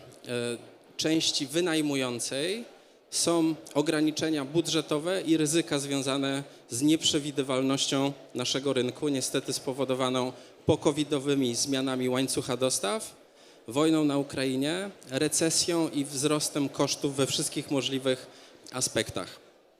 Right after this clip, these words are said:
To powoduje, że nowoczesny najemca nie jest zainteresowany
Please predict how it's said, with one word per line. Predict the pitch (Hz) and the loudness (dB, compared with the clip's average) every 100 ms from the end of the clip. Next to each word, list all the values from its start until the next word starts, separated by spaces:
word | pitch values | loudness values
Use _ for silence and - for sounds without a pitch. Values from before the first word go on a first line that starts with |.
| _ _ - - | _ _ -20 -2
To | - | 0
powoduje, | - 170 180 185 185 | 2 2 4 4 4
że | 165 | 2
nowoczesny | 160 156 156 175 - 170 | 2 2 0 0 0 0
najemca | 151 143 160 156 147 | 0 0 -2 -2 0
nie | 147 170 | 2 4
jest | 143 131 - | 2 0 -4
zainteresowany | 123 135 135 135 139 139 139 135 127 123 | -4 -2 -2 -2 -2 -2 0 0 0 -2